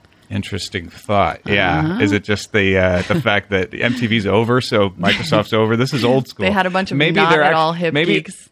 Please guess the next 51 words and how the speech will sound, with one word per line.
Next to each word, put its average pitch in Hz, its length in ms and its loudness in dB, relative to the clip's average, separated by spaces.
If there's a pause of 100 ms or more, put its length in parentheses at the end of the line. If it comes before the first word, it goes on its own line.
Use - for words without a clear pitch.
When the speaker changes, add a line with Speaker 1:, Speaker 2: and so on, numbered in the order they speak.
Speaker 1:
maybe 156 180 -2
Speaker 2:
They're 202 160 4
Speaker 1:
the 139 80 2
demo 185 160 2
Speaker 2:
so - 60 4
Speaker 1:
is - 80 0
hot, 320 240 4
Speaker 2:
old, 269 80 4 (160)
Speaker 1:
older - 20 6
Speaker 2:
they 269 60 4
Speaker 1:
than 269 100 2
Speaker 2:
think 294 100 2
Speaker 1:
you 294 60 6
Speaker 2:
M 294 100 0
T 269 160 2
V - 20 -4
Speaker 1:
think. 330 160 0
Speaker 2:
is 339 100 -12
cool. 381 580 -2 (320)
<laughs> 208 800 -6 (640)
Now 143 120 0
that's 131 240 -2
just - 180 -12
sad. - 340 -6 (540)
Speaker 1:
But 196 180 0
you 208 120 2
know 208 100 4
what? 220 200 2
It's 165 160 -4
still 226 160 0
a 202 40 2
good 139 180 2
box, 131 440 0 (640)
whether 123 220 0
Speaker 2:
Yeah, 127 60 4
Speaker 1:
it's - 80 -4
on 151 140 2
M 147 80 2
T 139 80 -2
V 143 60 2
Speaker 2:
it - 20 -2
sounds 120 240 2
Speaker 1:
or 135 40 4
Speaker 2:
like 160 60 2
Speaker 1:
not. 123 80 4
Speaker 2:
it's 120 60 -2
gonna 240 120 -2
be 240 100 0
a 240 60 -2
good 233 140 -4
box. 262 400 -8